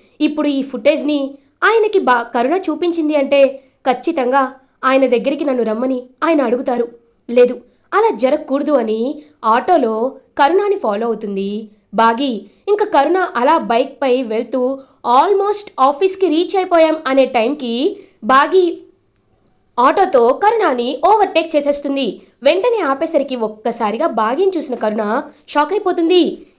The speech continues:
"హేయ్, ఏందే? నన్ను, నన్ను ఆపుతావా? అయినా నువ్వు నా దోస్తువే కాదు, నీతో నేను మాట్లాడను" అని అనేసరికి, "ఏయ్, నువ్వు ముందు రావే" అని చెప్పి ఇంకా చేయి పట్టుకొని గట్టిగా పక్కకి తీసుకువెళ్ళిపోతుంది బాగి. "ఎందుకు ఆగాలి? ఎందుకు ఆగాలి? ఎవ్వరికి చెప్పకుండా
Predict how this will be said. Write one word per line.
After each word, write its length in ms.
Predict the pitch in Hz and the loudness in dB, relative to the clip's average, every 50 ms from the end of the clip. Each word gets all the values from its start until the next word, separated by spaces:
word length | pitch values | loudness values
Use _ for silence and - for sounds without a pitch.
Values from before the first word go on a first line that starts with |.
| _ - | _ 0
"హేయ్, 220 | 330 330 277 208 - - - _ _ _ _ - 220 254 285 | 2 2 2 0 -4 -8 -14 _ _ _ _ -6 -2 0 2
ఏందే? 340 | 349 359 294 302 427 480 - - _ _ _ _ _ _ - | 4 4 4 2 0 -2 -6 -12 _ _ _ _ _ _ -6
నన్ను, 360 | 247 247 247 285 320 330 320 - - _ _ - 254 | -2 0 2 2 0 0 -4 -8 -16 _ _ -2 0
నన్ను 220 | 285 311 370 427 403 330 | 2 4 4 4 4 2
ఆపుతావా? 360 | 311 - - 262 226 208 190 185 - - _ _ _ - 233 | 2 2 2 2 2 2 0 -2 -6 -14 _ _ _ 2 2
అయినా 220 | 240 277 320 381 381 | 4 4 4 4 4
నువ్వు 120 | 359 330 311 | 4 4 2
నా 40 | 262 | 2
దోస్తువే 440 | 214 196 277 349 - - 440 403 370 | 2 4 2 2 2 2 0 2 2
కాదు, 220 | - 262 208 196 185 - | 2 0 0 -2 -2 2
నీతో 180 | 311 415 415 440 392 | 2 4 4 4 2
నేను 120 | 359 294 247 269 | 2 2 2 2
మాట్లాడను" 380 | 359 - 427 415 359 302 240 - - | 2 4 4 2 2 2 0 0 0
అని 100 | 277 285 | 2 2
అనేసరికి, 680 | 285 294 294 330 269 269 262 247 254 269 285 277 - - - _ - | 2 2 2 0 0 -2 -4 -4 -2 -2 -2 -4 -6 -12 -8 _ 0
"ఏయ్, 180 | 330 330 302 - - - - | 2 2 0 -2 -4 2 4
నువ్వు 160 | 453 415 339 | 4 4 4
ముందు 140 | 349 427 453 302 277 | 2 2 4 4 4
రావే" 200 | 285 339 370 339 | 4 4 2 2
అని 100 | 294 277 - | 0 0 -2
చెప్పి 520 | 247 233 - 226 226 226 233 277 302 294 - - _ - | -4 -4 -4 -4 -4 -2 -4 -4 -6 -8 -12 -8 _ -2
ఇంకా 180 | 339 339 269 - - - | 0 0 0 0 0 -2
చేయి 140 | 226 262 269 | -2 -2 -2
పట్టుకొని 560 | 320 285 - - - 226 220 214 247 208 190 - 196 | -2 -4 -4 -4 -6 -4 -2 -4 -4 -6 -6 -6 -6
గట్టిగా 420 | 190 196 - - 294 247 226 208 208 214 240 247 - - _ _ 330 | -6 -6 -6 -4 -2 0 2 2 0 0 -2 -6 -10 -16 _ _ -2
పక్కకి 280 | 320 320 359 453 440 - 330 | 0 0 0 -2 -2 -2 -4
తీసుకువెళ్ళిపోతుంది 680 | 277 - - 285 254 240 214 226 214 214 220 254 320 330 - | -4 -2 0 0 0 0 -2 -4 -6 -4 -4 -4 -2 0 2
బాగి. 420 | 233 226 233 269 262 196 - - - _ _ _ - | 2 2 2 0 -2 -4 -6 -8 -16 _ _ _ 2
"ఎందుకు 280 | 269 277 294 330 339 320 | 2 2 2 2 2 2
ఆగాలి? 440 | 277 277 269 285 359 - - 254 247 | 2 2 2 0 0 -4 0 2 2
ఎందుకు 220 | 277 330 427 427 392 359 | 4 4 4 2 2 2
ఆగాలి? 300 | 339 339 294 247 196 180 185 - - - _ _ _ 233 | 4 2 2 2 0 -2 -4 -10 -18 -20 _ _ _ 0
ఎవ్వరికి 500 | 240 233 220 208 214 254 320 403 403 392 - 277 | 0 0 0 -2 0 0 2 2 2 2 2 0
చెప్పకుండా 520 | 240 - 320 320 302 254 247 285 392 - | 0 0 0 0 0 0 0 0 -2 -2